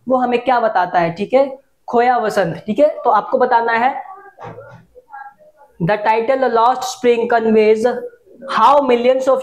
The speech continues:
children in India lose out of living the spring of their lives", ठीक है। मतलब हमारे भारत में ऐसे बहुत सारे बच्चे हैं जो क्या करते हैं, जिन्होंने अपना जो वसंत है, जो वसंत को खो दिया है, ठीक है। उसके बाद, "That is their childhood, the best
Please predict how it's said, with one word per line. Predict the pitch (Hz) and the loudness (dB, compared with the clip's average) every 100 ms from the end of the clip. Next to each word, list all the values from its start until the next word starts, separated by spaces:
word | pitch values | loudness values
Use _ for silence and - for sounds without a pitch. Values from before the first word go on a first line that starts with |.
| 254 | 0
children | 247 220 214 220 233 | 0 2 2 2 2
in | 208 | 2
India | 226 247 208 - - - - _ - | 2 4 4 4 2 -2 -18 _ -2
lose | 190 214 262 254 226 | 0 2 2 2 0
out | 226 | 0
of | 226 | 0
living | 220 208 220 220 | 2 2 4 2
the | 214 | 2
spring | 214 214 214 208 | 0 0 2 2
of | 202 180 | 0 2
their | 190 202 | 2 2
lives", | 202 196 175 - | 2 0 -2 -6
ठीक | 190 247 | -4 -2
है। | 269 - _ - | -4 -8 _ -4
मतलब | 190 240 240 | 0 0 0
हमारे | 214 202 240 254 | 0 0 2 0
भारत | 208 220 226 233 | 0 0 0 0
में | 233 | 0
ऐसे | 220 208 240 | 2 2 2
बहुत | 208 233 254 | 4 2 2
सारे | 254 214 | 0 2
बच्चे | 202 - 214 | 0 0 0
हैं | 208 254 - - - | 2 0 -4 -18 -8
जो | 190 254 | -2 0
क्या | 262 | 2
करते | 233 220 | 2 2
हैं, | 233 | 2
जिन्होंने | 220 240 254 | 2 2 2
अपना | - 233 240 | 2 0 0
जो | 220 254 | 2 2
वसंत | 208 196 233 247 233 | 2 0 0 0 -2
है, | 190 175 | 0 0
जो | 165 190 | 2 2
वसंत | 196 196 240 - | 0 -2 -2 0
को | 269 285 - _ - | -2 -2 -8 _ -8
खो | 269 269 | 0 2
दिया | 220 208 180 | 2 0 0
है, | 165 165 | 0 0
ठीक | 202 208 | 0 0
है। | 285 - _ _ _ _ - | -2 -4 _ _ _ _ -10
उसके | - 262 | -2 0
बाद, | 247 247 233 | 0 0 0
"That | 226 | 0
is | 247 | -2
their | 208 240 240 - | 0 0 0 -2
childhood, | 233 233 247 247 254 254 | -2 -2 0 2 2 2
the | 214 220 196 220 | 2 0 2 0
best | 254 - | -2 -4